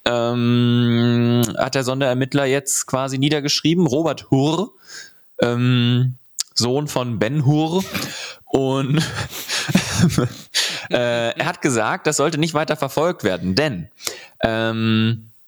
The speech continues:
äh, es gebe Anzeichen dafür, dass die unsachgemäße Aufbewahrung vertraulicher Dokumente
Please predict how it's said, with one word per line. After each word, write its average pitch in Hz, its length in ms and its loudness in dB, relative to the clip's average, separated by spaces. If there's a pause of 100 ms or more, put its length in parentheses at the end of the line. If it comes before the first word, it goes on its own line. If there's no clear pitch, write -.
(540)
äh, 117 180 0
es 117 140 -2
gebe 156 260 0
Anzeichen 135 460 -2
dafür, 104 500 2
dass 143 200 0
die - 100 -2
unsachgemäße 180 760 0
Aufbewahrung 120 680 0
vertraulicher 160 520 -2
Dokumente 160 720 0